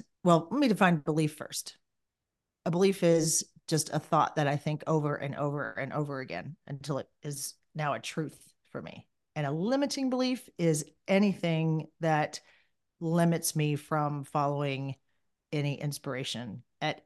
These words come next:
any time for <laughs> that's, that is a limiting belief. So like that, I need to make you bigger on my screen. I can't see you. <laughs> So my, uh, um,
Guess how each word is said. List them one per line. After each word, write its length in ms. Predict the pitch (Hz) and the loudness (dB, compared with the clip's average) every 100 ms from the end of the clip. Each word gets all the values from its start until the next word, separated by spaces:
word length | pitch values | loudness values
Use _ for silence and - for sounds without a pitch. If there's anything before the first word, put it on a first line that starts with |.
| - | -8
any 240 | 147 143 | -4 -4
time 320 | 147 120 120 - | -6 -6 -8 -10
for 320 | - - 151 - 247 247 | -8 -2 4 8 8 8
<laughs> 260 | 208 - | 4 2
that's, 340 | 165 156 - - - - _ | 0 0 -2 -6 -12 -20 _
that 380 | 160 185 180 - | 6 10 10 8
is 120 | 165 156 | 0 0
a 40 | |
limiting 300 | 160 143 139 | 0 0 -2
belief. 280 | 127 104 - | -6 -8 -6
So 260 | - 185 - - - _ _ _ 165 _ _ _ _ _ _ _ _ _ _ _ _ | 4 6 6 -2 -20 _ _ _ -14 _ _ _ _ _ _ _ _ _ _ _ _
like 220 | 175 156 170 | 2 2 4
that, 340 | 156 143 - _ _ _ - | 2 2 -4 _ _ _ -12
I 60 | 247 | -6
need 80 | |
to 60 | 170 | -4
make 220 | 143 135 | -4 -6
you 60 | 139 | -8
bigger 360 | 135 139 117 | -6 -6 -6
on 100 | 117 | -8
my 120 | 113 131 | -8 -8
screen. 420 | - - 92 76 | -12 -12 -12 -12
I 80 | 160 | -12
can't 220 | - 202 | -14 -10
see 140 | 160 - | -2 2
you. 160 | 233 233 | 2 6
<laughs> 120 | 285 285 254 311 311 | 6 6 0 -2 -4
So 360 | - - - 196 - - _ _ | -8 -12 -6 -6 -6 -16 _ _
my, 320 | 185 190 185 170 | 2 4 6 6
uh, 260 | 139 151 - _ _ _ _ - | 4 0 -4 _ _ _ _ 0
um, 480 | 185 165 139 131 | 4 4 4 -2